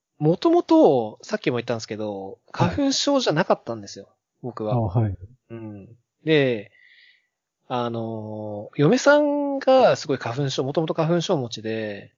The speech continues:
Speaker 2: はい。
Speaker 1: あー、なんか花粉症ですごい目がかゆいなーっていうのを言う時期があるんですよ。その、この、この時期って花粉症飛んでるんで、
Speaker 2: あ、はい。
Speaker 1: この時期になると嫁さんがその、あ、なんかすごい花粉症で目かゆいとかって言い始めるんですよ。そうすると、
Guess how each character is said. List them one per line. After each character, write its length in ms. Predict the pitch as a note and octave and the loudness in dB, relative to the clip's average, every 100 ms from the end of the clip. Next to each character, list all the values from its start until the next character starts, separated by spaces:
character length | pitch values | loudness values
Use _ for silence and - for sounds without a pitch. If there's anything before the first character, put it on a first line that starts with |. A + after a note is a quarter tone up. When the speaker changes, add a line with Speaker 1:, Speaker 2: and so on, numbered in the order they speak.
| _ _ | _ _
Speaker 2:
は 60 | A#2 | -8
い。 140 | F2+ - - | -8 -12 -4
Speaker 1:
あ 280 | D#3+ D#3+ E3 | 0 2 4
ー、 20 | |
な 120 | E3+ | 2
ん 40 | F3 | 0
か 100 | C#3 | 0
花 280 | D3 D3 G#3+ | 0 0 0
粉 40 | |
症 300 | A3 A3+ A3+ | 0 0 2
で 80 | A3+ | 0
す 180 | - F3 | 0 4
ご 140 | G#3+ | 6
い 100 | E3+ | 6
目 120 | C#3+ | 6
が 140 | D3+ C3 | 4 2
か 160 | - | 2
ゆ 180 | D3 D#3+ | 2 4
い 300 | D3+ C3 B2 _ _ - | 2 0 -4 _ _ -6
な 340 | C3 C3+ C3+ | 0 2 2
ー 20 | |
っ 40 | C#3 | 0
て 120 | C3+ | -2
い 40 | |
う 20 | B2 | -2
の 60 | |
を 40 | A2+ - _ _ | -4 -8 _ _
言 160 | D3+ F#3+ | 2 2
う 20 | |
時 140 | F#3+ | 2
期 120 | G3 C3+ | 2 2
が 100 | A#2+ | 2
あ 20 | |
る 120 | A2+ | -2
ん 20 | |
で 80 | G#2+ | -8
す 120 | - | -10
よ。 120 | G#2+ B2 | -10 -6
そ 120 | C#3+ | -6
の、 60 | |
こ 200 | C3+ D#3 | -2 -2
の、 40 | E3 - | -2 -6
こ 100 | - | 0
の 60 | F3 | 2
時 140 | F3 | 0
期 60 | C#3 | -4
っ 20 | |
て 60 | - | -4
花 160 | A#2+ | -4
粉 40 | B2 | -2
症 120 | C3 | -2
飛 120 | B2+ | -2
ん 40 | B2 | -2
で 80 | |
る 120 | B2 A2+ | -2 -2
ん 60 | |
で、 80 | G#2 | 0
Speaker 2:
あ、 20 | |
は 80 | G#2+ | 2
い。 100 | B2+ | 2
Speaker 1:
こ 120 | - | 2
の 60 | F3 | 0
時 140 | A3 | 2
期 80 | G3 | 0
に 60 | C#3+ | 0
な 100 | B2+ | -2
る 60 | |
と 100 | A#2+ | -4
嫁 180 | A2+ D3 | -4 -2
さ 140 | F3+ D#3 | -2 -2
ん 20 | |
が 80 | D3+ | -2
そ 140 | D#3 | 0
の、 160 | C#3+ C3+ - - - - - | -2 -2 -10 -20 -20 -16 -6
あ、 140 | C#3 | -2
な 80 | C#3+ | -2
ん 20 | |
か 80 | - | -4
す 100 | D#3 | 0
ご 100 | C#3+ | 0
い 40 | |
花 140 | B2+ B2+ | 0 -4
粉 40 | |
症 120 | D3+ | -2
で 60 | C3+ | 2
目 160 | D#3 | 2
か 160 | D3 B2 | 2 2
ゆ 120 | C3+ | 4
い 40 | C3 | 4
と 60 | |
か 60 | G#2+ | 0
っ 40 | - _ _ - - | -6 _ _ -20 -4
て 100 | C3 | 0
言 160 | C3 | 2
い 40 | C#3 | 2
始 220 | C#3 C#3 | 2 2
め 100 | C#3 | 0
る 80 | A2 | -2
ん 40 | |
で 80 | G#2+ | -8
す 100 | - | -12
よ。 140 | A2 - _ _ _ _ _ _ _ | -14 -16 _ _ _ _ _ _ _
そ 220 | - A3 | 0 2
う 20 | |
す 140 | B3 B3+ | 2 0
る 100 | A#3 | -4
と、 480 | - B3+ D3+ G#2 | 2 4 4 2